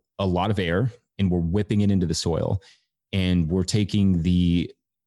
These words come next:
all of the beneficial things that we've done to the soil, all the, all the soil aggregates that we've created through, you know, the bacteria and fungi I've created. We're taking all of the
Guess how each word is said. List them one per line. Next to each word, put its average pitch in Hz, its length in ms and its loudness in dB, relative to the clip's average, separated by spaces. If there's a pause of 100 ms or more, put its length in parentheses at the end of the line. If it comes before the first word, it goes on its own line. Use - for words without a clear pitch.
(380)
all 117 340 0
of 110 80 -2
the 107 80 -2
beneficial 95 840 -2
things 92 300 0
that 87 100 -2
we've 82 200 -2
done 123 200 2
to - 80 -4
the 82 120 -4
soil, 87 360 0
all 90 200 0
the, 90 260 -4
all 90 260 0
the 87 380 0 (260)
soil 117 320 0
aggregates 101 400 -2
that - 140 -8
we've 92 160 -2
created 87 480 -2
through, 85 420 0
you 85 120 -4
know, 78 120 0
the 82 100 -2
bacteria 90 440 -2
and 82 100 0
fungi 87 280 -2
I've 82 80 -4
created. 85 480 -2 (260)
We're 92 320 0
taking 95 400 -2
all 95 320 0
of 80 120 -4
the 90 440 0